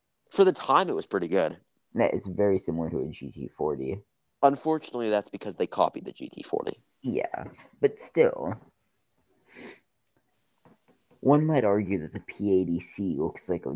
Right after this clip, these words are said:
Speaker 2: G T forty, except modernized. Mo-, modernized, yeah.
Speaker 1: Yeah.
Speaker 2: Yeah.
Speaker 1: Look, just because you think my opinion in cars is wrong doesn't mean that we shouldn't talk about planes.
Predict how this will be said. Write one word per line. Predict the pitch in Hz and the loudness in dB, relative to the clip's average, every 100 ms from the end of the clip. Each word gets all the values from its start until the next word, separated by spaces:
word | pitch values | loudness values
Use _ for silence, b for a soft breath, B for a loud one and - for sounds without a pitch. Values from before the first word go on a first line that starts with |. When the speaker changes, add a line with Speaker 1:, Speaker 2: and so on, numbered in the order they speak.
| 104 | -6
Speaker 2:
G | 87 87 | -4 -8
T | - 73 | -8 -12
forty, | 67 67 69 60 58 - - | -8 -4 -4 -4 -8 -10 -14
except | - - 71 | -6 -4 -2
modernized. | 82 71 82 64 50 55 53 - | -2 0 0 -2 -4 -6 -8 -8
Mo-, | 98 87 - _ _ | -4 -4 -4 _ _
modernized, | 82 92 120 135 117 - | -2 -2 0 -2 -4 -6
yeah. | - - _ _ _ _ _ - | -10 -10 _ _ _ _ _ 4
Speaker 1:
Yeah. | 101 73 - _ _ _ _ _ _ _ | 6 6 2 _ _ _ _ _ _ _
Speaker 2:
Yeah. | - - - _ _ _ _ _ _ _ _ _ - - _ _ _ _ _ b b b b _ _ _ _ _ _ _ _ _ _ _ _ - - - | -12 -12 -16 _ _ _ _ _ _ _ _ _ -20 -20 _ _ _ _ _ b b b b _ _ _ _ _ _ _ _ _ _ _ _ -20 -6 4
Speaker 1:
Look, | 104 87 - | 6 6 2
just | 147 160 220 | 2 4 4
because | 226 214 170 | 4 4 4
you | 175 | -4
think | 202 202 185 | -4 -4 -2
my | 165 185 | 0 0
opinion | 190 180 175 | 0 0 0
in | 170 | -2
cars | 165 147 | -4 -4
is | 139 139 | -4 2
wrong | 127 113 | 4 4
doesn't | 117 131 135 | 4 2 4
mean | 135 131 123 | 2 4 4
that | |
we | 113 | 2
shouldn't | - 127 113 | 0 -4 4
talk | 107 - | 4 4
about | - _ | 0 _
planes. | 95 80 - - | 0 0 -4 -10